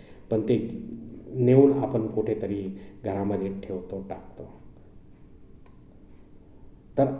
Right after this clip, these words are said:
असे करण्यापेक्षा तुम्ही व्हिडिओमार्फत आपलं ते, अ, कथा ऐकावी आणि सोडून द्यावी. पुस-, या ग्रंथाचा काही संबंध तसा येत नाही मित्रांनो. वरील सर्व प्रकारची पूजा, मान सन्मान, दानधर्म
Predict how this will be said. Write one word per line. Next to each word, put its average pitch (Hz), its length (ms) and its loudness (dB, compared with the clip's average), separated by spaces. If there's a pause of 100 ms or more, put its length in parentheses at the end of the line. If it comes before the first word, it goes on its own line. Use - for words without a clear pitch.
असे 143 200 6
करण्यापेक्षा 131 600 2
तुम्ही 139 260 2
व्हिडिओमार्फत 123 760 4
आपलं 123 240 -2
ते, 120 520 -2
अ, 104 320 -2 (380)
कथा 127 420 2
ऐकावी 104 440 0 (480)
आणि 160 200 2
सोडून 160 380 2
द्यावी. 95 340 -8 (1300)
पुस-, 120 240 -2
या 117 240 4 (100)
ग्रंथाचा 123 440 0
काही 117 200 0
संबंध 104 460 -4
तसा - 300 -8 (280)
येत 123 280 6
नाही 90 280 -6
मित्रांनो. 90 420 -10 (320)
वरील 123 280 6
सर्व 156 300 4
प्रकारची 110 480 -2
पूजा, 101 400 -4
मान 101 300 -2
सन्मान, 107 460 -2
दानधर्म 110 600 0